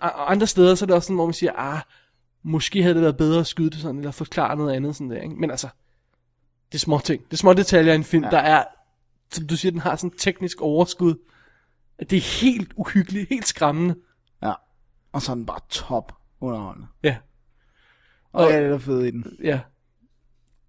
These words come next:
Speaker 1: Øhm, s-, tiny spoiler.
Speaker 2: Jamen, det, det
Speaker 1: Fordi nu skal vi snakke om toeren.
Speaker 2: Ja, så man kan ikke undgå det.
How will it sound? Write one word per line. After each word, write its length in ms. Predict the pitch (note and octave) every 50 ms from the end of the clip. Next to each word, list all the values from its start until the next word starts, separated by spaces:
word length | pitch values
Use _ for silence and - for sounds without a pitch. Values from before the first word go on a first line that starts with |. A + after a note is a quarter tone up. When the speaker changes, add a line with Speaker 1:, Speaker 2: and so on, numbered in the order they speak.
| _ -
Speaker 1:
Øhm, 540 | E3+ E3+ E3+ F3 E3+ E3+ E3+ E3+ E3+ E3 D#3 - _ _ _ _ _ _ _ _ - - - _ _ _ _ _ _ _ _ _ _ _ _ _ _
s-, 120 | - - - _ _
tiny 260 | - G#3 G#3 A3+ C4
spoiler. 480 | C4 - - G#3 G3 G3 G#3+ A#3 C4+ A#3+ - - _ _ _ _ _ _ _ _ _ _ _ _ _ -
Speaker 2:
Jamen, 180 | D3 D3 C#3 C#3
det, 360 | D#3+ D#3 D3 D3 D3 C3 -
det 100 | D3 C#3+
Speaker 1:
Fordi 180 | G#3+ F#3 F#3+ G#3
nu 80 | G#3+
skal 140 | G3+ - A3
vi 40 | G3
snakke 200 | - A3 G3+ G#3
om 80 | A3 G#3+
toeren. 440 | - A3+ G3 F#3+ G#3 A3 G3+ F#3+ - _
Speaker 2:
Ja, 220 | - D#3 D3 C#3+ C3+
så 120 | - D#3
man 120 | D3+ D3 D3
kan 60 | D#3
ikke 120 | D#3 D3+
undgå 300 | C#3 C3+ C3+ C#3+ D3 C#3+
det. 120 | C#3+ D3